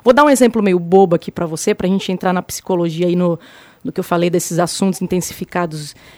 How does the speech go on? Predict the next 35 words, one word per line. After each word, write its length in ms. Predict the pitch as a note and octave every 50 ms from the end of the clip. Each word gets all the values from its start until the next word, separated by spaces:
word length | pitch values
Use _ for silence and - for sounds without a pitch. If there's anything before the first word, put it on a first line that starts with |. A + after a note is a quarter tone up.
| _ -
é, 400 | - D#3+ E3 E3 E3 D#3+ D#3+ -
ultimamente, 640 | - - D#3+ - - F3 E3+ E3+ E3+ F3 F3+ - E3+
de 100 | D#3 D#3
racismo, 580 | C#3+ F3 F3 - - - B3+ A3+ F3 F#3+ F#3+
de 80 | F3+ F#3+
homofobia, 540 | F3+ F#3+ F#3+ - - A#3 G#3+ G3 A3 G#3+ F3+
de 80 | F3
xenofobia, 920 | E3+ - - F3+ F3+ F3+ - - G#3+ G3+ F3+ F#3+ G#3 G#3+ G#3 G#3 G#3 G#3 G3+ - - - - _
pra 80 | - -
gente 140 | G3+ G3 -
pensar 360 | - A#3 A3+ - - G#3+ A3
na 120 | A#3 A3+
base, 480 | G3 F#3 G3 G#3 G#3 G3+ G3+ G#3+ G3+ F#3
de 160 | E3+ - -
repente, 320 | F#3+ G3+ - G3 F#3 - -
psicológica 600 | - - G3 - - F#3+ F3+ F3+ F3 - - F3+
que 120 | - -
tem. 200 | - F#3+ F#3+ F3+
Vou 120 | D#3+ F3+
dar 80 | F3+ G#3+
um 60 | C4
exemplo, 420 | D4 C#4 - B3+ B3 A#3 - A#3+ G3
olha, 120 | F3+ F#3
pode, 240 | - C4 C4+ A#3+ - - _ _
aconteceu 400 | - A#3 - C#4 C4 - - B3+
com 120 | B3+ -
uma 40 | C4+
amiga, 400 | B3+ A#3+ A#3+ A#3+ A#3+ B3 A#3 A#3 A3+
pode 180 | - C4+ D4 -
ter 80 | E4
acontecido 460 | D#4+ - D#4+ - - - - D#4 D4
comigo, 640 | - - - F#4+ F4 C4+ G#3+ G3 G3 F#3+ E3 F3 F#3
né? 140 | G3 G#3+ A3+
Aquela 300 | A3+ - A#3+ A#3 A3 -
<laughs> 60 | -